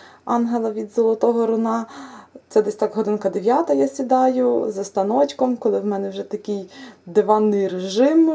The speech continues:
в квартирі. Всі зайняті своїми справами, і я так до годинки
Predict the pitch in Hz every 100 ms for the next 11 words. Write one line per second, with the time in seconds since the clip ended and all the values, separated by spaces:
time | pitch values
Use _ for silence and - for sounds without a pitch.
0 | 294 277 269 269 269 269 262 262 262 -
1 | 277 277 247 247 - 262 233 _ - 226
2 | 220 208 214 - - 196 196 196 190 247
3 | 262 302 294 277 254 247 - 214 214 214
4 | 208 202 202 202 202 214 208 202 196 190
5 | 190 185 190 196 196 196 190 185 185